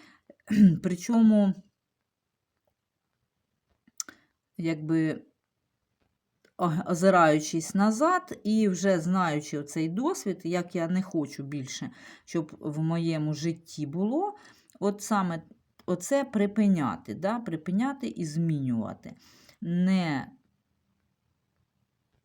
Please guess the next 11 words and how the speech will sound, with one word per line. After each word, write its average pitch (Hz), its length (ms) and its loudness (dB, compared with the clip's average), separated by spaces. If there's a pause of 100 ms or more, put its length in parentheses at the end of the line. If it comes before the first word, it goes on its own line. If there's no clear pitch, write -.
наступаючи 175 840 0
більше 147 460 -6
на 143 120 -6
старі 151 380 -6
граблі, 190 580 -2
а 165 100 -2
йти 160 420 -4
вже 175 200 -4
до 151 120 -6
чогось 170 400 -6
такого 175 580 -8